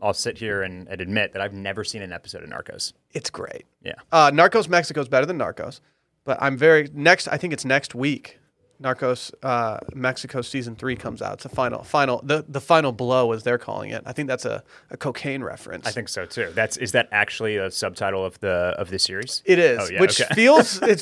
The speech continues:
Speaker 2: feels slightly low hanging for Netflix to go with that one,
Speaker 1: Yeah,
Speaker 2: but
Speaker 1: yeah.
Speaker 2: especially in a series, I think it's, like, one of the most, uh,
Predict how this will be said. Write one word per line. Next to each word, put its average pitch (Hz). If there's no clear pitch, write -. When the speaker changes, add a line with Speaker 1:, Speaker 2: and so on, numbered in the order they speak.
Speaker 2:
feels 247
slightly 254
low 269
hanging 269
for 277
Netflix 277
to 269
go 277
with 277
that 285
one, 269
Speaker 1:
Yeah, 247
Speaker 2:
but 214
Speaker 1:
yeah. 190
Speaker 2:
especially 247
in 233
a 208
series, 214
I 185
think 277
it's, 330
like, 277
one 202
of 202
the 196
most, 185
uh, 139